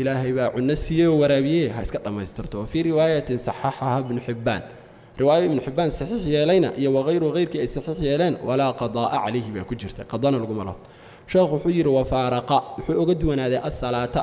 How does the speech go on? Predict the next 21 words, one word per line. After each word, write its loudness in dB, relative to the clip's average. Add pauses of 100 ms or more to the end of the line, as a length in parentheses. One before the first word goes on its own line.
(140)
salaada 0
wuxuu 0
uga 2
duwanaaday. 0 (520)
Bianna 2
laha 2
salaada 0
waxaa -2
u -4
sugnaaday 0
hay'atan, 2 (320)
hay'a -2
iyo -4 (100)
qaab. 6 (540)
Qaabka 2
oo 0
tudakiru 0
xusuusinaysa -4
almusalli, 2 (480)
midka 0
tukanaya, 2